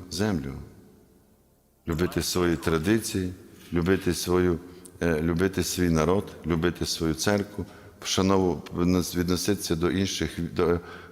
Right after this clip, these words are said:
до кожної віри, яка є на території України. Тому молимося, бо молитва — то є велика сила. Молимося за те, щоб Господь Бог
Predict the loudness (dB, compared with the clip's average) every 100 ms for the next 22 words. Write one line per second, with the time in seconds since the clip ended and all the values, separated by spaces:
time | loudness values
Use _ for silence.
0 | -2 -2 2 0 2 2 4 4 6 4
1 | 4 4 4 0 -12 -18 -2 0 2 2
2 | 2 2 2 2 0 0 0 0 -4 -8
3 | -14 -20 -20 -20 -20 -20 -20 -14 -12 -12
4 | -18 _ _ _ _ _ _ _ _ _
5 | _ _ _ _ _ _ _ _ _ -16
6 | -16 -6 0 4 6 6 6 4 2 0
7 | -2 -6 -18 -20 -6 2 4 6 4 2
8 | 2 2 0 -2 0 2 2 2 0 -4
9 | 0 0 -2 -6 -12 -20 -20 -20 -20 -20
10 | -10 0 2 4 2 0 0 0 0 0
11 | 0 0 2 0 -4 -4 -4 0 0 0
12 | -6